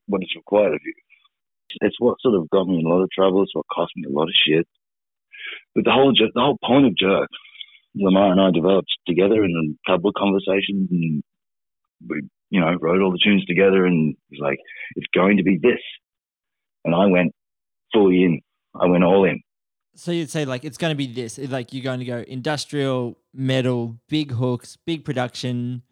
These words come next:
Speaker 1: The only thing we ever really wanted, the only thing we described it as, was gonna be the most intense thing you've ever seen. It didn't have to be, because that's the thing. He's, Lamar,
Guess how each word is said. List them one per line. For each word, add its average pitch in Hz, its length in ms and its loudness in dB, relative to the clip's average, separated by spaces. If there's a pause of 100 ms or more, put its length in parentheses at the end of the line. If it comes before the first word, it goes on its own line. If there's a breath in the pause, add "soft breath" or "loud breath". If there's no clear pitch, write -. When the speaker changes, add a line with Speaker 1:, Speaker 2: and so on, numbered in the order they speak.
(140)
Speaker 1:
The 139 60 4
only 151 260 6
thing 127 180 6
we 110 140 6
ever 117 160 6
really 101 340 4 (100)
wanted, 98 340 2 (320)
the 92 80 2
only 95 260 4
thing 98 140 6
we 87 100 6
described 87 460 0
it - 160 -12
as, 80 120 0
was 80 220 -6
gonna 85 140 2
be 80 100 0
the 80 80 0
most 90 220 0
intense 87 380 0
thing 80 160 2
you've 78 100 2
ever 73 160 0 (120)
seen. 71 200 -2 (720)
It 143 100 0
didn't 147 200 4
have 135 180 0
to 143 100 -2
be, 135 120 4
because 131 280 2
that's 160 160 0
the - 80 -8
thing. 135 140 4
He's, - 1080 -2
Lamar, 170 320 2